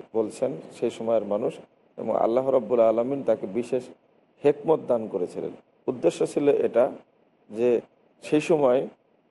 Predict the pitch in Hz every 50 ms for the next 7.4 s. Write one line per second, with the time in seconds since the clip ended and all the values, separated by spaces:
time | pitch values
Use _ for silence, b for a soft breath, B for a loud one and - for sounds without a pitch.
0 | _ _ _ - - - 135 135 147 147 139 151 160 156 151 143 - - - _
1 | _ _ _ _ _ _ _ _ _ _ - 117 127 139 147 151 143 - 135 104
2 | 98 95 - - _ _ _ _ _ _ _ - 120 120 120 127 127 131 135 127
3 | - - _ _ _ _ _ _ _ _ _ - 110 - - 160 160 156 151 160
4 | 156 147 151 151 151 151 139 123 135 135 131 147 143 135 127 - - - _ _
5 | _ _ _ _ _ _ _ - - 117 117 113 101 131 139 147 143 - - _
6 | _ _ _ _ _ - 104 104 123 139 156 151 - 156 123 131 127 110 104 107
7 | 107 90 104 - - 95 78